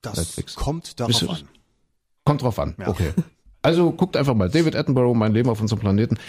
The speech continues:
Speaker 2: Das sollte, also ich hab so spontan nach diesem Film gedacht, das sollte eigentlich Lehrstoff in, in allen Schulen werden, so achte, neunte Klasse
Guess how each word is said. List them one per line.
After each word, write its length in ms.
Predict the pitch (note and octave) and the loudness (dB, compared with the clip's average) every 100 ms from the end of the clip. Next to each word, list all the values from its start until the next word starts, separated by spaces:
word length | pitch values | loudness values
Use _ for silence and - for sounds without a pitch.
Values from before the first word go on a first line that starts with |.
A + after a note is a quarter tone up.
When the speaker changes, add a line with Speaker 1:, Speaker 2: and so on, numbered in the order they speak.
| - | -2
Speaker 2:
Das 120 | E3+ E3 | 2 2
sollte, 220 | G#3 - E3 D3+ | 2 2 2 4
also 160 | D#3+ | 4
ich 100 | G3+ | 2
hab 120 | A#3+ | 2
so 140 | - A3 | 2 0
spontan 440 | - F3 E3 G#3 | 0 2 2 4
nach 140 | G3 G3 | 2 2
diesem 240 | F#3+ F3 | 2 4
Film 160 | E3+ E3+ | 4 2
gedacht, 240 | F#3+ - - - | 2 -2 -8 -4
das 140 | - - | 0 2
sollte 220 | D#3 - | 2 2
eigentlich 320 | D3+ D3 C3 | 2 2 4
Lehrstoff 720 | C3 C#3 G3+ G3+ - F#3 - - | 4 6 4 2 0 -2 -2 0
in, 160 | C#3+ | 2
in 120 | C#3 C#3 | 2 4
allen 200 | D3+ D3+ | 2 2
Schulen 320 | D3 C#3 A2+ | 4 4 4
werden, 180 | F2 E2 | 2 2
so 140 | G#2 | 0
achte, 200 | B2+ D3 | 2 2
neunte 220 | A#2+ A#2+ | 2 2
Klasse 320 | A#2 G2+ - | 2 2 2